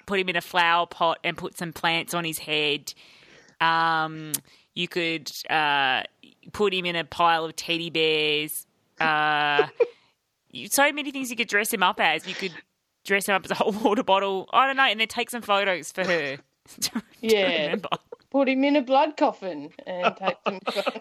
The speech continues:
Speaker 1: Little vampire.
Speaker 2: Uh, I think, I think the point is that, um, yeah, you, you take Gabe away for a little adventure and let Jessie have a big sleep in.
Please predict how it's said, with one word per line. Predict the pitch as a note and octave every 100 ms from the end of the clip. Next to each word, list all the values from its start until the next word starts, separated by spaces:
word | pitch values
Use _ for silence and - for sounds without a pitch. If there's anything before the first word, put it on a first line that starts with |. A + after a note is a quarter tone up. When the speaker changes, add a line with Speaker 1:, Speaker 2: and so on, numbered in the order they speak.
| A#3+
Speaker 1:
Little | A#3+ B3+
vampire. | A3+ A#3 A#3 A3 A3 A3 G#3 E3+
Speaker 2:
Uh, | - -
I | F#4
think, | A4+ B4+ F#4 _
I | C4 E4+
think | - E4 C4 G3 - _ _
the | G3+ G#3+
point | - B3 A#3+ A3+
is | G#3+ G3
that, | A3+ G#3 - G#3+
um, | G3 F#3 F#3+ F3+ F3+ - - - _ _ _
yeah, | G#3 G#3 G3
you, | F3+ G3+ G#3+ G#3 G3+ G3 _ _
you | G#3 G3 G3 A3 A3 F#3+ _ _ _ _ _
take | - - F#3+ - - - F3+ _ _ -
Gabe | G3+ F#3+ F#3+ F#3
away | F#3 G3 F#3+ G3+
for | G#3+
a | G3 - G3+
little | G3 G3+ G3
adventure | G3 F#3+ G3 F#3+ F#3+ F3 E3 - - -
and | - G3+
let | G3+ F#3+
Jessie | G3+ G3 G#3+
have | G3+ F#3
a |
big | F#3+ F#3
sleep | - F#3 F#3 F#3+ G3+
in. | E3 D#3+ -